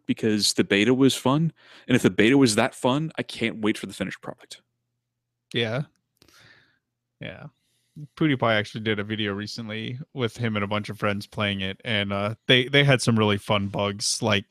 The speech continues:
Speaker 2: if you, you're climbing in or out of a window, Jason can't grab you while you're climbing in and out of a window.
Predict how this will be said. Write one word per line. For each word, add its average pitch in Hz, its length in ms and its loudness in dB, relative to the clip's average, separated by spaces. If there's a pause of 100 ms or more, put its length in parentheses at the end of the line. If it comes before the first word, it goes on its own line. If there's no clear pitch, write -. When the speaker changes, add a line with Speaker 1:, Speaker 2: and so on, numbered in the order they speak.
(1000)
Speaker 2:
if 147 160 0
you, 151 100 -2 (140)
you're 160 180 4
climbing 120 600 4 (100)
in 120 360 0 (200)
or 135 120 -2
out 123 200 4
of 110 100 4
a 110 60 4
window, 113 360 4
Jason 110 440 -2
can't 113 280 -4
grab 110 280 0
you 139 120 4
while 117 140 4
you're 107 100 2
climbing 110 380 0
in 107 120 2
and 107 120 0
out 110 140 0
of 107 80 -2
a 110 40 0
window. 139 460 2